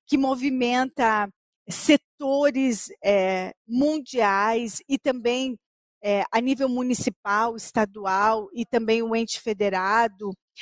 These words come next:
é, instituições privadas, organizações, para que a gente consiga realmente pensar nisso. Então, quando eu penso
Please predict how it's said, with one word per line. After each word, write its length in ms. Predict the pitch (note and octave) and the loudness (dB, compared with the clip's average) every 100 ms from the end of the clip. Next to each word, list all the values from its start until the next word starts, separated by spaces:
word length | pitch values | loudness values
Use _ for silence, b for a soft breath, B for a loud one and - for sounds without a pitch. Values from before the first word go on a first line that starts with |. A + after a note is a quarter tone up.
| B - | B -4
é, 380 | G3+ G3 F#3+ - | 0 2 0 -2
instituições 760 | B3+ - B3 C4 - B3+ B3+ | -4 -4 -4 -4 -2 0 0
privadas, 800 | - A3 F#3+ G3+ G3+ A#3 G#3+ G#3 | 0 -6 -2 0 2 0 0 -4
organizações, 1000 | G#3+ G#3+ A3+ A3+ G3 G3+ - G#3+ A#3 B3+ - B B B | -4 2 4 4 0 0 0 0 0 0 -4 B B B
para 200 | C4 C4+ | 0 0
que 100 | - | 0
a 40 | C4+ | -6
gente 220 | C4+ D#4+ | -4 -4
consiga 560 | - G4 - D#4+ C#4 | -2 -2 -2 -2 0
realmente 440 | D4 C#4+ C4 C4 A#3+ | 2 2 -2 -6 -8
pensar 400 | C4 C4 C#4 C#4+ | -4 2 4 4
nisso. 400 | C4+ A3 - - _ B B - | 2 0 -2 -6 _ B B -4
Então, 160 | C4 | -2
quando 220 | - C#4+ F4 | 0 0 -2
eu 80 | |
penso 420 | - C4+ D4 - | -2 2 2 0